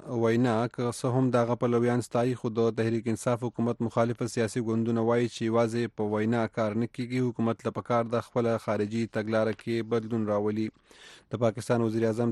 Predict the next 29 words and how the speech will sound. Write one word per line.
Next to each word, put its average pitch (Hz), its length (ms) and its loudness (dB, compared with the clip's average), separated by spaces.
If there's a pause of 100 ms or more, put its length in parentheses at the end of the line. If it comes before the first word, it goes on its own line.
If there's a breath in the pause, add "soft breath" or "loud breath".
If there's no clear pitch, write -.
تېره 117 220 0
ورځ 117 160 2
د 113 100 0
ملګرو 110 380 0
ملتونو 110 480 0
عمومي 117 420 0 (160)
غونډې 123 400 2
ته 120 240 0
د 113 100 2
وینا 110 240 2 (140)
په 110 120 0
وخت 117 220 0
د 104 120 -6
کشمیر 127 400 0
په 110 120 -2
سر 117 280 -2
د 104 120 0
هند 131 240 0
سره 107 220 0 (100)
د 110 100 -4
ایټمي 123 300 -2
جګړې 110 360 0
د 104 100 0
امکان 107 380 -2
اندېښنې 104 420 -4 (100)
څرګند 98 360 -4
کړې 131 200 0
وې 143 120 4 (420 loud breath)
او 120 60 6